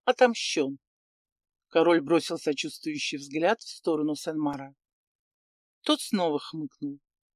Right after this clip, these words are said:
В этот момент появились сразу несколько десятков людей в черных плащах.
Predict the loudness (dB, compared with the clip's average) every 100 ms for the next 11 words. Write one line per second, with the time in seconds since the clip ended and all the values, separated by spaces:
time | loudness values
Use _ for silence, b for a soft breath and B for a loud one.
0 | _ _ _ _ -2 2 2 2 0 2
1 | -2 -2 _ _ _ _ _ _ _ 0
2 | 2 0 -2 4 4 6 2 0 -2 -4
3 | -4 -4 -4 2 0 0 -6 -4 -2 0
4 | -2 -2 0 2 0 0 -2 0 -4 -4
5 | -6